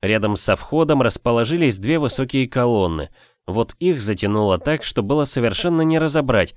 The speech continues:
что скрыто под буйной растительностью. «Высшие!» ошарашенно прошептала я, неосознанно делая первый шаг и ступая на каменные плиты площади.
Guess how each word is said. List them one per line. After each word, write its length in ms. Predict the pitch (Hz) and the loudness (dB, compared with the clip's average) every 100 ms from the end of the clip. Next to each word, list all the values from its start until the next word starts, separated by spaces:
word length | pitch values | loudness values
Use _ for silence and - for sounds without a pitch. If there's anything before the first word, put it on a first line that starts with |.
| - | -18
что 280 | - - 107 | -14 -4 -4
скрыто 420 | - 120 151 139 | -2 -2 -2 -2
под 220 | - 101 | -2 -2
буйной 420 | 82 95 95 92 92 | -2 -2 -2 0 0
растительностью. 920 | 101 - 107 87 73 65 - - 57 _ _ _ _ _ _ _ _ _ - | -2 -2 -4 -4 -6 -8 -12 -16 -20 _ _ _ _ _ _ _ _ _ -14
«Высшие!» 680 | 107 127 165 - - 80 67 _ _ _ _ - | -6 -2 -2 -2 -6 -8 -12 _ _ _ _ -8
ошарашенно 640 | 104 - 104 104 - 95 | -6 0 0 0 0 -4
прошептала 680 | 87 95 - - - 98 90 | -2 -4 -4 -4 0 2 2
я, 320 | 87 127 143 - _ | 0 -2 -2 -8 _
неосознанно 720 | - 98 92 185 165 156 127 113 | -4 -2 0 0 2 4 4 2
делая 360 | 95 143 123 | 2 2 2
первый 380 | 98 120 107 95 | 0 0 0 -2
шаг 300 | 87 160 170 | -4 -4 -4
и 40 | 135 | -6
ступая 440 | - 110 156 160 | -6 -4 -2 0
на 140 | 120 | 0
каменные 540 | 95 135 135 120 104 92 | 0 0 2 2 0 0
плиты 320 | - 101 104 | -2 -4 -4
площади. 680 | - 113 92 - 80 64 | -4 -2 -2 -4 -10 -14